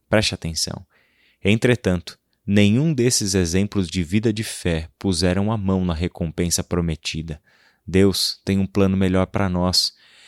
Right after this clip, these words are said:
Que nossa fé se junte à deles, para formar um todo completo, como se a vida de fé que eles tiveram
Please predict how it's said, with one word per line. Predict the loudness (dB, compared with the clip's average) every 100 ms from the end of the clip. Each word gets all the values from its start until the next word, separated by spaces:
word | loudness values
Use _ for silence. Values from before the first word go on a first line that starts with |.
| -20 -10
Que | 0
nossa | 4 4 4 2
fé | -2 0 2 2 -2 _
se | -2 0 2
junte | 0 -2 -2 -4
à |
deles, | -2 0 0 -2 -6 -6 _ _ _ -2
para | 2 2
formar | 2 0 2 0
um | -2
todo | 2 2 2
completo, | -2 -6 -4 -6 -6 -8 -18 _ _ _
como | 0 2 4
se | 2 2
a |
vida | 0 0 0 0
de | -2
fé | -4 0 0
que | 0 -6 0
eles | 2 2 0
tiveram | -4 0 0 0